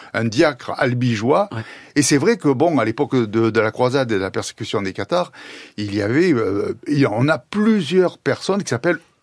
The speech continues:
Speaker 1: Uno de Lanta.
Speaker 2: Ouais,
Speaker 1: C'est, ils
Speaker 2: ouais.
Speaker 1: avaient le, on connaît le château, on connaît le village, et on connaît leur hôtel particulier à Toulouse. Et, et à Montségur, il y avait trois femmes qui ont été brûlées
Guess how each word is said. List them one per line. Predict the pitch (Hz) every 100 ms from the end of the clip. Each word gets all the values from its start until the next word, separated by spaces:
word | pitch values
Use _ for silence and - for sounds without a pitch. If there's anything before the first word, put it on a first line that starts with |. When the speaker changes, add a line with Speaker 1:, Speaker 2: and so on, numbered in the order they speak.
| _
Speaker 1:
Uno | 208 185 190 202
de | 160
Lanta. | 165 165 151 147 131
Speaker 2:
Ouais, | 127
Speaker 1:
C'est, | 131 113
ils | 143
Speaker 2:
ouais. | 120
Speaker 1:
avaient | 107 113
le, | 123
on | 135
connaît | 131 131
le | 123
château, | 117 120 135 185
on | 180
connaît | 147 123
le | 123
village, | 107 107 156 185 156 - -
et | 123
on | 123
connaît | 135 135
leur | 147 123
hôtel | 123 - 135 120
particulier | 107 - 110 - 110 127 185 -
à | 147
Toulouse. | 143 156 131 107 - - - -
Et, | 123 113 120 120
et | 113 117
à | 107
Montségur, | 120 107 113 101 175 208
il | 113
y | 107
avait | 107
trois | 107 - 147
femmes | 160 190 196
qui | 127
ont |
été | 110 120
brûlées | 104 104 107 120